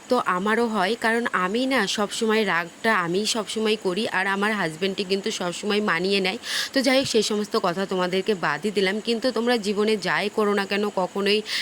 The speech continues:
নিজের মা বাবাকে কষ্ট দিয়ে এইভাবে পালিয়ে কখনোই বিয়ে করো না।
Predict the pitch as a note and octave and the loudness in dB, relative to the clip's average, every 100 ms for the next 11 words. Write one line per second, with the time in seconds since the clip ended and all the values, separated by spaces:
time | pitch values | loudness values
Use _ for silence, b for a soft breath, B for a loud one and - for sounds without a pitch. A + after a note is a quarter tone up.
0 | B G#3 A3 A#3 C#4 B3 F#3 F#3+ G3+ G#3 | B 2 4 4 2 2 2 2 0 0
1 | A3 G#3+ F3+ F3 - A3 F#3 F#3 - F#3+ | -2 0 0 0 0 0 2 0 2 2
2 | G3 G3+ A#3+ - D#3 E3+ F#3+ F#3+ G3+ B3 | 0 0 -2 0 -2 0 0 -2 -2 -2
3 | B3+ F3 E3 D3+ C3+ C#3 | -2 0 -2 0 -2 -2